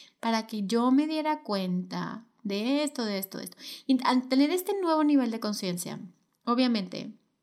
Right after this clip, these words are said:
te unes a este observador que lo que está haciendo simplemente es un juego, es decir, está jugando a no saber lo que realmente eres, es decir,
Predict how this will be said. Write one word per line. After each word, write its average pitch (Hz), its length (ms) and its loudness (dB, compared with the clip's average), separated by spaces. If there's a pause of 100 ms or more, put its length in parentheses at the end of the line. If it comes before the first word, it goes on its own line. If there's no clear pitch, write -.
(320)
te 226 360 0
unes 226 680 2
a 214 120 -2
este 208 220 -2
observador 214 720 -4
que 220 100 -4
lo 214 160 -2
que 240 60 -4
está 226 200 -2
haciendo 226 640 -2 (360)
simplemente 262 1040 0 (300)
es - 120 -4
un 381 100 -6
juego, 349 480 2
es 220 120 0
decir, 285 360 -4 (200)
está 285 200 -2
jugando 214 1000 0 (640)
a 233 340 0
no 247 220 4
saber 277 680 -2 (120)
lo 226 160 -4
que 226 80 0
realmente 233 680 2
eres, 180 440 -6 (100)
es 233 120 0
decir, 226 360 -4